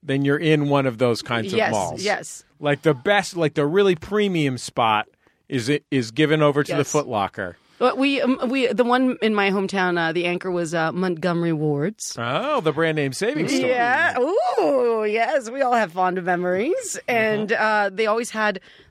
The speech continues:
Speaker 2: like, a store that sold, like, like, swords, Hello Kitty stuff. And then there was another store that sold, like, um, like, figures from, like, horror movies, and just, it, it, and it was so
Speaker 1: Mm.
Speaker 2: weird. But then they also had, um, they also had, like, a dollar store that really sold a lot of, like,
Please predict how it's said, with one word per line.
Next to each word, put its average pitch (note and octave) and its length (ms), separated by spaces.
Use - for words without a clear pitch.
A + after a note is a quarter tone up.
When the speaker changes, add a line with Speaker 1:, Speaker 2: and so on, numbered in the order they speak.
Speaker 2:
like, F#3+ 200
a E3+ 80
store F#3 380
that F#3 160
sold, E3 240
like, E3 160
like, D#3+ 260
swords, F3+ 560
Hello E3+ 240
Kitty E3 260
stuff. E3 560
And - 280
then F#3+ 100
there F#3+ 80
was F3+ 140
another F3+ 260
store F3 380
that E3 180
sold, E3+ 300
like, E3+ 200
um, D#3+ 360
like, F3+ 160
figures G#3 640
from, E3+ 180
like, E3 180
horror C#4 280
movies, E3 540
and E3 180
just, F#3 160
it, A3 200
it, A#3+ 120
and A#3+ 80
it C4 80
was F3 180
so D4 160
Speaker 1:
Mm. B3+ 60
Speaker 2:
weird. C4 300
But A3 140
then A#3 160
they A#3 100
also A3 320
had, F#3+ 500
um, F3 540
they - 60
also G#3 200
had, F#3+ 220
like, F#3+ 180
a G3 80
dollar A#3 420
store F3 280
that E3+ 140
really F#3+ 260
sold G3 280
a G3 40
lot F#3 220
of, F3 120
like, F3 260